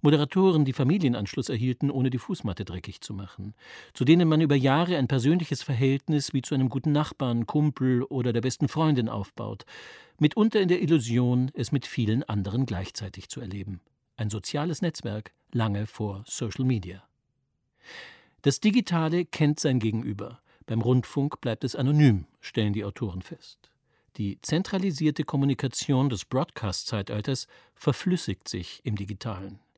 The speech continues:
Die Gemeinsamkeit, die Radio mit dem Gros der heutigen digitalen Medien aufweist, ist auf den zweiten Blick gar keine. Beim Preisgeben und Nehmen von Persönlichem, ohne das menschliche Beziehungen nicht funktionieren, geht Radio in Vorleistung,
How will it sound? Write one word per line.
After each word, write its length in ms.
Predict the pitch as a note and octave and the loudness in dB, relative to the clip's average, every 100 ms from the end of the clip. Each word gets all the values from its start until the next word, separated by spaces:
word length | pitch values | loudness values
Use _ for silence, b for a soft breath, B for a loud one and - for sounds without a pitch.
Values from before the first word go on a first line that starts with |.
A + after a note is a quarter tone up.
| B B B | B B B
Die 60 | - | 0
Gemeinsamkeit, 720 | B2+ C#3 G#3+ F#3 C3+ B2 B2 | 2 4 4 4 2 2 0
die 60 | C3 | 0
Radio 540 | A#2 C#3 F#3 F#3+ G3 - | 2 0 2 0 0 -2
mit 180 | A#2 A2+ | -4 0
dem 100 | A2 | 0
Gros 320 | G#2 B2+ F3+ | 2 2 4
der 180 | C#3 G2 | 2 0
heutigen 380 | E3 - B2+ A2 | 0 0 0 0
digitalen 540 | A#2 G#2+ C#3+ D#3 A#2+ | 0 -2 -2 0 2
Medien 340 | C#3+ C#3 A#2+ | 2 2 0
aufweist, 560 | - A#2 - C3 D3 - _ - | -2 -4 -4 -6 -8 -10 _ -2
ist 300 | F3 - - | -2 -2 -8
auf 100 | - | -6
den 140 | G2 | -8
zweiten 400 | - G2+ F2+ F#2+ | -6 -8 -6 -8
Blick 180 | F#2 F#2+ | -8 -8
gar 140 | F2+ | -10
keine. 360 | F2 G#2 F#2+ G2+ _ _ _ B B B B | -10 -10 -10 -14 _ _ _ B B B B
Beim 200 | A#2 G#2+ | -4 -4
Preisgeben 720 | - D3 G3+ - E3 F3+ F3 | -2 0 0 2 2 2 0
und 220 | - G#2+ - | -4 -2 2
Nehmen 400 | C3 D#3 E3 D#3 | 6 6 4 2
von 180 | D3+ | 0
Persönlichem, 800 | C3+ B2+ C3+ C3+ F2+ - F#2+ G2 | 0 2 4 4 0 -6 -10 -10
ohne 220 | - G#2+ G2+ | -6 -6 -6
das 180 | G2+ | -6
menschliche 400 | A#2 A2 - G#2 | -4 -4 -6 -6
Beziehungen 560 | G#2+ F#2+ - F3 C#3 G#2 | -6 -8 -4 -2 0 2
nicht 200 | A2 - | 0 -2
funktionieren, 600 | B2 - A2 C3+ B2 B2+ B B B | -6 -4 -2 0 0 -2 B B B
geht 240 | - A2+ - | 0 2 2
Radio 340 | A2+ A#2+ B2+ | 2 2 0
in 120 | D3 | 0
Vorleistung, 800 | C3 - F#3+ A2+ F2 - G2 F#2+ | -2 0 -2 -2 -6 -10 -12 -12